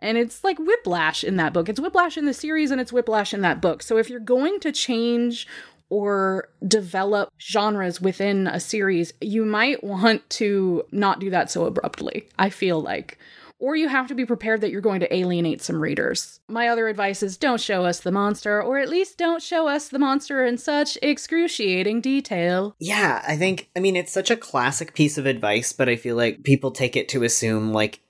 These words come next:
Speaker 2: if it's a movie monster,
Speaker 1: Yeah, no, it's not
Speaker 2: physically
Speaker 1: just a
Speaker 2: hide it.
Speaker 1: creature feature thing. It,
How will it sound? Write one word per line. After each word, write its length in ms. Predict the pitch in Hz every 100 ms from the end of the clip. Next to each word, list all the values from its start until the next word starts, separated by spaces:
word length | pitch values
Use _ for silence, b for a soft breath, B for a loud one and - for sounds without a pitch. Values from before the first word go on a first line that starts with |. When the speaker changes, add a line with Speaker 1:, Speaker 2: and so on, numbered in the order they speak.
| -
Speaker 2:
if 260 | 143 135
it's 180 | 143 139
a 60 | 135
movie 360 | 127 127 117 107
monster, 680 | 101 90 - 95 73 - -
Speaker 1:
Yeah, 180 | 240 208
no, 160 | 196 170
it's 200 | 147 277
not 180 | 269
Speaker 2:
physically 140 | 254 226
Speaker 1:
just 120 | -
a 40 |
Speaker 2:
hide 100 | -
it. 20 | 113
Speaker 1:
creature 300 | 202 175 190
feature 380 | - 175 165 165
thing. 360 | - 165 165
It, 280 | 131 98 -